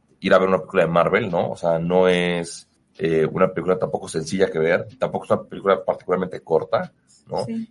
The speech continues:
Speaker 1: Y hay
Speaker 2: Y es muy
Speaker 1: dinámicas
Speaker 2: sangrienta.
Speaker 1: Sí, es, es, es, es sangrienta, es fuerte, hay, hay dinámicas que duran mucho,
Speaker 2: Ujú.
Speaker 1: que no entiendes tampoco qué es lo que está pasando, ¿no? Pero, eh, yo he hablado con personas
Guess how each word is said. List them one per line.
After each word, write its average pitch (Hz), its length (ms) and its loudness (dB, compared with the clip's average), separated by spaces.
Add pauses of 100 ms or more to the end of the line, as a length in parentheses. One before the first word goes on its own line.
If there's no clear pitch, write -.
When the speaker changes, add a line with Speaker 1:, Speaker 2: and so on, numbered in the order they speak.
(120)
Speaker 1:
Y 170 120 0
hay 92 80 6
Speaker 2:
Y 196 180 4
es 190 100 6
muy 226 120 4
Speaker 1:
dinámicas - 300 4
Speaker 2:
sangrienta. 180 720 -2
Speaker 1:
Sí, - 420 -4
es, - 240 -8
es, - 280 -10
es, 78 240 -12
es - 100 -12
sangrienta, 101 420 -2
es 101 100 -4
fuerte, 104 480 0
hay, 101 260 0
hay 104 140 0
dinámicas 101 440 0
que 82 120 -12
duran 90 280 0
mucho, 98 440 0 (380)
Speaker 2:
Ujú. 208 320 -8 (140)
Speaker 1:
que 170 100 -12
no 185 80 -2
entiendes 190 520 0
tampoco 85 380 -8
qué 90 80 -6
es 87 60 -6
lo - 80 -8
que - 40 -20
está - 140 -12
pasando, 87 520 -4
¿no? 92 260 -6 (400)
Pero, 117 480 4 (340)
eh, 95 480 0 (320)
yo 120 160 4
he 139 40 10
hablado 135 320 6
con 101 180 -2
personas 110 1000 2